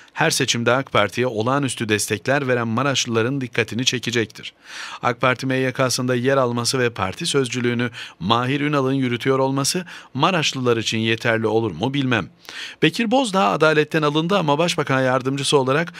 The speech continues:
hükümetin tepe kadrosundaki yerini korudu. Recep Akdağ da Sağlık Bakanlığından gitti, tekrar geldi ve şimdi oradan başbakan yardımcılığına nakledildi. Recep Akdağ'ın Sağlık Bakanlığındaki başarısı dışında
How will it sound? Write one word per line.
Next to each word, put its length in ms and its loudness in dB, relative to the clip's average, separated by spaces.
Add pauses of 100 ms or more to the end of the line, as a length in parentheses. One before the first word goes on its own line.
(200)
hükümetin 480 0
tepe 320 -2
kadrosundaki 720 2
yerini 400 -2
korudu. 400 0 (480)
Recep 400 2
Akdağ 400 0
da 120 0
Sağlık 380 0
Bakanlığından 720 0
gitti, 280 -6
tekrar 380 0
geldi 320 0
ve 80 0
şimdi 260 0
oradan 440 0 (280)
başbakan 420 2
yardımcılığına 880 0
nakledildi. 320 0 (760)
Recep 360 2
Akdağ'ın 400 2
Sağlık 440 0
Bakanlığındaki 760 -2
başarısı 480 0
dışında 380 0